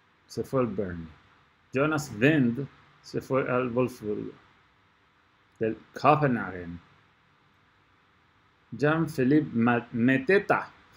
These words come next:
<laughs> Denis Zakaria, aquí hay un buen nombre, bueno, que se fue a...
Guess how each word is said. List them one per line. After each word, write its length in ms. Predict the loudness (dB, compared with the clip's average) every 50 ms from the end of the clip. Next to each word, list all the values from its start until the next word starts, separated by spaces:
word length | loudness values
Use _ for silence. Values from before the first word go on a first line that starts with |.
| _ -10 -10
<laughs> 1800 | -10 -10 -12 _ _ _ _ _ _ _ _ _ _ _ _ _ _ _ _ _ _ _ _ _ _ _ _ _ _ _ _ _ _ _ _ _
Denis 340 | 0 2 4 4 4 2 2
Zakaria, 460 | 2 0 6 8 6 8 8 6 2
aquí 240 | 2 0 0 2 2
hay 140 | 2 2 2
un 140 | 0 0 0
buen 180 | 0 0 0
nombre, 320 | 0 -2 -2 -2 -4 -4 -6
bueno, 200 | -6 -8 -10 -14 -20 -20 -20 -20 -20
que 80 | -20 -20
se 120 | -20 -20
fue 260 | -18 -8 -4 -4 -4 -2
a... 140 | -4 -8